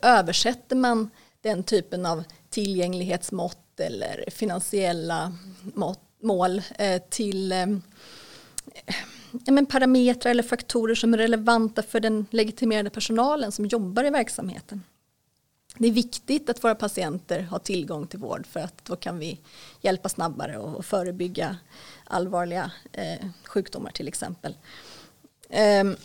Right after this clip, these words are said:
och sen då som sagt så verkar man ju ha, ehm, ja, men mer delaktighet egentligen,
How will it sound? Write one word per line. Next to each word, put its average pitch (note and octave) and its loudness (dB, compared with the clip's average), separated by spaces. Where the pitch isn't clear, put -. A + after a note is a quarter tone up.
och A3 2
sen G#3+ 4
då F#3+ 4
som F#3+ -4
sagt - -4
så F3+ -6
verkar F3+ 0
man F3 -4
ju F3 -4
ha, F#3+ -4
ehm, F#3+ 0
ja, C#4+ 2
men C4+ 10
mer A#3 8
delaktighet G3 0
egentligen, - -6